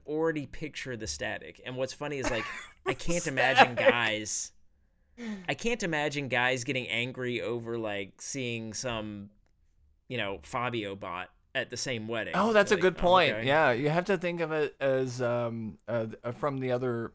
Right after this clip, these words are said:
Speaker 2: uh, uh, point of view. Like,
Speaker 1: I
Speaker 2: yeah.
Speaker 1: wonder if she upgraded to the Hammercock, you know,
Speaker 2: <laughs>
Speaker 1: two fifty, you know, attachment. Uh,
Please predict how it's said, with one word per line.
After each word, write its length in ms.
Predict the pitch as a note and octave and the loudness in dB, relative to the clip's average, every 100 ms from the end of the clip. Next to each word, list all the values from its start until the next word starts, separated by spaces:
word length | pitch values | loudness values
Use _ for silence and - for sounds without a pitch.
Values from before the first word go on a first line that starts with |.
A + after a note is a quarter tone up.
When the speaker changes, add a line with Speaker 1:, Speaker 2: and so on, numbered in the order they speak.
| _ | _
Speaker 2:
uh, 640 | A2 G#2+ G#2+ G#2 G2+ G2+ G2+ - - | -10 -6 -4 -4 -6 -8 -10 -16 -16
uh, 600 | G#1 G1+ - A1 - - - | -14 -12 -12 -14 -14 -16 -12
point 220 | C3 A2 | -8 -6
of 60 | |
view. 480 | G#2 A2+ D3 B2+ E2 - _ _ _ _ _ - | -6 -6 -6 -6 -10 -16 _ _ _ _ _ -8
Like, 460 | B2 A2 - - - | -4 -4 -8 -16 -12
Speaker 1:
I 80 | A2+ | -6
Speaker 2:
yeah. 180 | A#2+ D3 | -4 -4
Speaker 1:
wonder 220 | A#2+ A#2+ | -4 -4
if 80 | A2+ | -4
she 160 | C3 F2 | -4 -4
upgraded 480 | A#2+ A#2+ B2+ A#2+ | -4 -2 -2 -2
to 100 | A#2+ | -4
the 80 | A#2 | -6
Hammercock, 680 | A#2 A#2+ A#2+ A#2 B2+ A#2 A#2 | -6 -4 -6 -6 -4 -6 -6
you 100 | B2+ | -8
know, 100 | A2+ | -2
Speaker 2:
<laughs> 260 | A2 - - | -2 -2 -6
Speaker 1:
two 120 | C#3 | -10
fifty, 580 | A#2+ C#3+ C#3 A2+ G2 G2 - - | -8 -10 -8 -8 -8 -10 -16 -12
you 100 | A#2 | -8
know, 160 | A2 | -4
attachment. 640 | A2 G#2+ A#2 G#2+ F#3+ - F#2 | -4 -4 -4 -4 -4 -4 -4
Uh, 280 | D#4 F#2+ F2 | -8 -8 -12